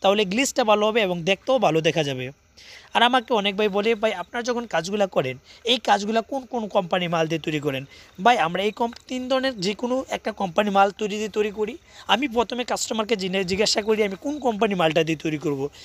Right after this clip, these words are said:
কাস্টমার যদি আমাকে বলে, "ভাই আপনার যেটা ভালো লাগে সেটা করেন," আমি বলি, "ভাই স্টিল টেক মালটা দিয়ে করি।"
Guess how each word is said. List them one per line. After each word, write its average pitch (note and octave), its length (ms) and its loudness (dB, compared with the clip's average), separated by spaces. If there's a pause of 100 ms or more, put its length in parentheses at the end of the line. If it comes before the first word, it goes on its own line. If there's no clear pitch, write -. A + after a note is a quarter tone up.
(220)
কাস্টমার G3 420 0
যদি G3+ 160 0
আমাকে G3 280 0
বলে, A#3+ 300 2 (360)
"ভাই F#3 100 6
আপনার B3 300 2
যেটা B3 220 -2
ভালো A#3 180 4
লাগে B3 200 0
সেটা G#3+ 300 -4
করেন," A3+ 260 0
আমি E3+ 140 -4
বলি, E3+ 260 -2
"ভাই F#3 160 -4
স্টিল G3+ 260 -2
টেক G#3+ 180 -2
মালটা F#3+ 300 2
দিয়ে G3+ 140 0
করি।" G#3+ 260 -2